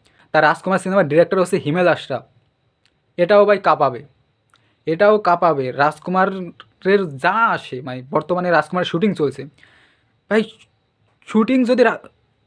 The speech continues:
শুটিংয়ের যে প্রতিটা দৃশ্য ভাই ভাইরাল, প্রতিটা দৃশ্য ভাইরাল। মানে শাকিব খান যেখান দিয়ে হেঁটে যায় সেই, সেই, সেই জায়গাটাই ভাইরাল হয়ে যায়। রাজকুমারের বর্তমানে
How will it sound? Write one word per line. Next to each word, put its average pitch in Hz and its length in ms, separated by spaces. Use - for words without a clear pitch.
শুটিংয়ের 240 460
যে 180 200
প্রতিটা 285 300
দৃশ্য 214 300
ভাই 185 120
ভাইরাল, 127 340
প্রতিটা 247 400
দৃশ্য 160 420
ভাইরাল। 123 320
মানে 151 120
শাকিব 165 280
খান 214 160
যেখান 185 280
দিয়ে 202 100
হেঁটে 202 180
যায় 220 100
সেই, 208 260
সেই, 214 220
সেই 214 220
জায়গাটাই 208 420
ভাইরাল 147 300
হয়ে 123 120
যায়। 117 160
রাজকুমারের 175 500
বর্তমানে 175 440